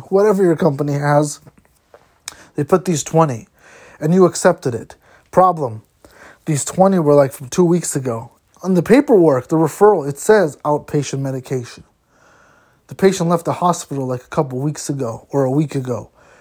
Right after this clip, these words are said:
I'm gonna ask you a question again. What was the first thing we ch-, we check? The P C P, primary care provider.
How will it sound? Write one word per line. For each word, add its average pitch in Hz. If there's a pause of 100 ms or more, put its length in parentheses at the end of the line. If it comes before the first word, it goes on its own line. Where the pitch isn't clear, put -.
(300)
I'm 160
gonna 165
ask 170
you 147
a 131
question 170
again. 151 (160)
What 156
was 165
the 151
first 180
thing 156
we 135
ch-, -
we 170
check? - (240)
The 127
P 170
C 156
P, 135
primary 147
care 147
provider. 120